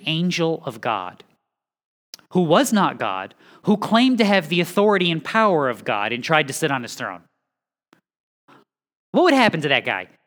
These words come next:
Do, do we have a name for that guy? <laughs> So when the angel of the Lord comes down and does all the same stuff that Satan does,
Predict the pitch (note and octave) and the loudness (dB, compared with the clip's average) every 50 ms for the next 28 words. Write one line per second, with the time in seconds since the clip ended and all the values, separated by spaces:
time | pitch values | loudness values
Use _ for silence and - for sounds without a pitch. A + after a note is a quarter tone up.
0 | _ _ _ _ _ _ _ _ _ _ - G#3 G3+ D3+ G#3+ A3 C4 C4+ D4+ C#4 | _ _ _ _ _ _ _ _ _ _ 0 0 2 2 2 4 4 4 4 4
1 | A#3+ A3 A#3 B3 B3 - B3 A#3+ B3 A3+ B3 B3 B3 B3+ B3 B3+ - - _ _ | 4 4 4 4 2 2 2 2 2 4 2 2 2 2 0 -4 -8 -18 _ _
2 | _ _ _ _ _ - - A5+ A#5 B5 B5 A5+ A#5 A5+ A5 A5+ A5+ G#5+ - G5 | _ _ _ _ _ 0 2 2 0 -2 -2 -2 -4 -4 -4 -2 0 0 0 2
3 | - A#4+ - - - A#4 - - - - - - - - - - B3 A3 B3 A#3+ | 2 0 2 2 2 0 0 -2 -8 -12 -12 -10 -8 -2 2 4 6 6 6 6
4 | A#3 A#3+ B3+ C#4+ D#4+ E4+ D#4+ E4+ D4 C#4+ C#4 B3+ C#4 D4+ E4+ E4+ B3+ - - B3 | 6 6 6 6 6 4 4 4 4 6 6 6 6 6 4 4 2 2 4 4
5 | A3 G3+ F3 C#3+ F#3+ F3+ F3 F3+ F#3 F3 G3+ G3+ F#3+ G3 - E3 G3+ B3 D#4+ F4+ | 4 4 2 4 4 4 6 4 4 4 2 2 2 0 2 4 6 6 6 4
6 | E4 D#4+ C4+ - - C#4+ C4 C4 A#3+ - - B3 A#3 - G#3 F#3+ - - B3 C4 | 4 2 2 2 4 4 4 2 2 2 2 2 2 2 -2 -4 0 2 2 2
7 | D4 C4 G#3+ F#3+ E3 C#3+ B2+ A#2 A#2+ B2+ - | 4 2 0 0 0 2 2 2 0 -2 -4